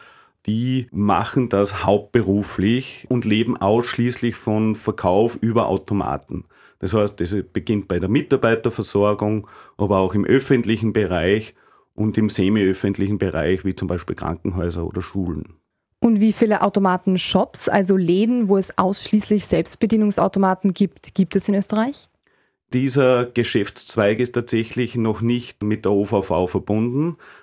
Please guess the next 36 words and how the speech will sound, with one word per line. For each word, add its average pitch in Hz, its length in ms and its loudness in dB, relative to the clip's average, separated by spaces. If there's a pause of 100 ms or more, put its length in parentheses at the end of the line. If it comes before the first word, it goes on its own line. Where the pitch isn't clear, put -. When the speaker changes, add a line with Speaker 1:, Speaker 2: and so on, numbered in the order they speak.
Speaker 1:
Das 98 160 -6
heißt, 107 300 -2
diese 110 260 -2
Betreiber 104 920 0 (360)
sind 113 500 -2 (140)
zum 117 220 -4
Großteil 101 460 0
keine 104 280 0
Mitglieder 120 560 -2
der 113 120 0
O 110 120 0
V 123 160 -2
V. 113 460 -2 (340)
Wir 120 240 2
haben 110 240 4
keine 120 300 2
konkreten 123 640 0
Zahlen, 110 380 2
schätzen 113 380 -2
aber 113 260 2
zwischen 110 460 0
siebzig 117 440 -2
und 110 220 0
hundert 117 420 0 (260)
Automatenshops 98 1080 -2
wird 98 160 0
es 98 80 0
schon 90 300 -4
geben. - 320 -10 (580)
Speaker 2:
Und 214 220 4
für 190 260 2
Wien 208 400 4
gibt's - 560 -4
da 170 140 2
genaue 220 320 0
Zahlen? 247 480 -2